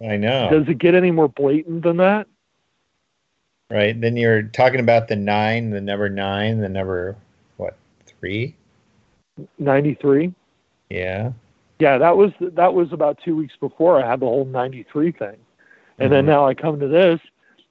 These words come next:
Speaker 2: and I, I buy a, a Bigfoot for nine buck-, ni-,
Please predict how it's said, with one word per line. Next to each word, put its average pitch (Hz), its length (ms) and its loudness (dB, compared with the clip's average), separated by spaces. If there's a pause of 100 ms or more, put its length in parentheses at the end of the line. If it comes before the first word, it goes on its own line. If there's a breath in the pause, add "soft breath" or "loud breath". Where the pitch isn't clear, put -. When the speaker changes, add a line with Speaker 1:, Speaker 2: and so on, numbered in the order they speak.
Speaker 2:
and 143 120 -6
I, 135 200 -4 (160)
I 127 120 -4
buy 139 300 2
a, 117 260 2 (160)
a 127 60 -8
Bigfoot 147 460 -2
for 139 120 -2
nine 120 300 -4
buck-, 131 360 2
ni-, 143 360 -6